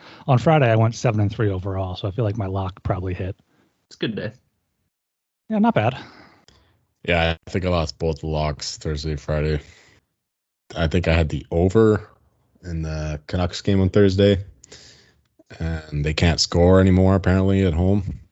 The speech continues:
Speaker 3: Uh, so that sucked. And then Friday, the, <laughs> the, the damn Senators again. They, they screwed that one. I think they were up <laughs> three nil against the Stars, and maybe four nil. So that was dead and buried. I had the Stars in regulation. The,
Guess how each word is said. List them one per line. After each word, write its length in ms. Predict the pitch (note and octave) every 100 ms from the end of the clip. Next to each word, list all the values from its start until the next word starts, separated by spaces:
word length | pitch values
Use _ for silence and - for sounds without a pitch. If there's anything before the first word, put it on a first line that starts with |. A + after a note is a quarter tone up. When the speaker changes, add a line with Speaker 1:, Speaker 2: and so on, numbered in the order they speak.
| _
Speaker 3:
Uh, 440 | D3 D3+ D3 D3 D3 - _ _
so 180 | _ -
that 140 | E2
sucked. 340 | - E2+ F2+ -
And 120 | E2
then 260 | D#2 D2+ D2
Friday, 540 | - E2+ D#2 D#2 D2+
the, 300 | C#2+ C#2+ C2+ - - - -
<laughs> 240 | - _ - -
the, 560 | - D#2+ D#2+ D#2 - - _ _
the 80 | -
damn 300 | D#2 F2+ E2
Senators 440 | D#2 F2+ E2+ D#2+ D2+
again. 300 | D2+ D2 D2
They, 140 | D#2
they 180 | D2 D2+
screwed 360 | - - D#2+
that 180 | D#2 D#2
one. 220 | D#2 C#2+ C#2+ _ _ _
I 60 | -
think 260 | - F#2
they 140 | - F2
were 120 | E2+
up 140 | D#2+ - _ _
<laughs> 280 | _ _ _
three 260 | F#2+ F#2
nil 220 | E2+ E2 D#2+
against 240 | D#2 D2
the 60 | D2
Stars, 580 | - D2 D2 D2 D2
and 340 | C2 C2 C#2 C#2 _ _
maybe 180 | F#2+ F2+
four 320 | - F2 E2+
nil. 260 | D#2 D2+ C#2+ _ _ _ _ _ _ _ _ -
So 160 | -
that 80 | F2
was 140 | D#2 D2+
dead 260 | - D#2
and 140 | D2 D2
buried. 260 | D2 C#2+
I 80 | C#2
had 100 | C#2+
the 60 | -
Stars 300 | - D#2 D2
in 80 |
regulation. 440 | D2 D2 D2 C#2+ D2
The, 140 | D#2